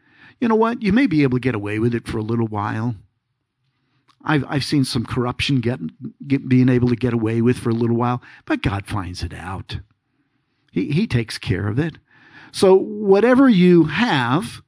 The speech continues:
confess it. Let it be known. Then it can be covered, because that's what, exactly what God does. He covers it. And the other verse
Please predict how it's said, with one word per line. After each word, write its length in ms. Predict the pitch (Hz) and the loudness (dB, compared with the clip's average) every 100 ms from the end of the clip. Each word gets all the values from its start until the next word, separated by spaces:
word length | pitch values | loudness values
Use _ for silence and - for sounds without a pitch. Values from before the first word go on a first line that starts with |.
| _ _ | _ _
confess 520 | - 262 - 277 277 233 | -2 0 2 0 0 0
it. 300 | 131 - - _ _ _ _ _ _ _ _ _ - | -2 -4 -18 _ _ _ _ _ _ _ _ _ -4
Let 140 | 254 | -2
it 80 | - | 2
be 100 | 247 | 4
known. 480 | 277 311 214 80 - - _ _ _ _ _ _ _ _ _ _ _ _ _ _ _ - | 4 4 2 -2 -10 -20 _ _ _ _ _ _ _ _ _ _ _ _ _ _ _ -8
Then 100 | 185 | -6
it 80 | 170 | -4
can 120 | 123 | -4
be 60 | 117 | -2
covered, 540 | - 202 113 80 - - _ _ _ _ _ _ | -2 -4 -8 -10 -14 -18 _ _ _ _ _ _
because 240 | - 120 | -6 -4
that's 200 | 127 139 | -2 -2
what, 60 | 135 | -2
exactly 460 | 120 135 143 120 110 | -4 -4 -4 -2 -2
what 180 | 107 | -4
God 300 | 107 113 110 | -6 -8 -8
does. 560 | 117 139 - - - - _ _ _ - | -6 -6 -6 -12 -16 -18 _ _ _ -8
He 140 | - | -6
covers 460 | - 85 147 107 - | -4 -2 0 -2 -4
it. 240 | - - - _ - - - - _ - | -12 -16 -20 _ -20 -20 -20 -20 _ -8
And 160 | 277 147 | 2 4
the 80 | |
other 160 | 165 151 | 6 4
verse 500 | 117 113 135 - - | 4 2 0 -4 -12